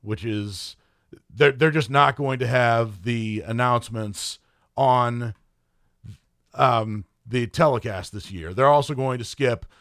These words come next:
Best Makeup and a couple of other categories. And the Hollywood community at large actually signed a petition,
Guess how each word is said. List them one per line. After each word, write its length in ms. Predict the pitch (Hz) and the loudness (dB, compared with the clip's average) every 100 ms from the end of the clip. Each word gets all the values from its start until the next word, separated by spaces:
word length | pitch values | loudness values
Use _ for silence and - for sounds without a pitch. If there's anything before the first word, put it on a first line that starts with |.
| _ | _
Best 320 | 107 147 139 120 | 2 2 2 -2
Makeup 600 | 117 151 151 160 151 139 | 0 0 2 2 2 0
and 120 | 120 | -4
a 60 | |
couple 240 | 113 156 139 | 0 0 2
of 100 | 123 | 2
other 380 | 135 120 110 101 | 2 4 2 0
categories. 880 | - 113 101 90 90 85 87 87 - _ _ _ - | -2 -2 -2 -6 -8 -6 -6 -10 -14 _ _ _ -2
And 560 | 160 160 151 151 139 - | 0 2 2 0 -2 -8
the 360 | 120 135 131 123 | -4 -2 0 -2
Hollywood 480 | 139 214 247 180 | 2 2 2 0
community 420 | - 147 147 127 123 | 0 -2 0 0 0
at 140 | 101 | 0
large 500 | 107 139 123 117 92 | 4 6 6 2 0
actually 440 | 120 135 123 127 | -2 -2 -2 -6
signed 340 | - 143 123 113 | -4 0 0 -2
a 20 | |
petition, 720 | - - 180 170 98 73 82 | -8 -4 -2 -2 -4 -12 -14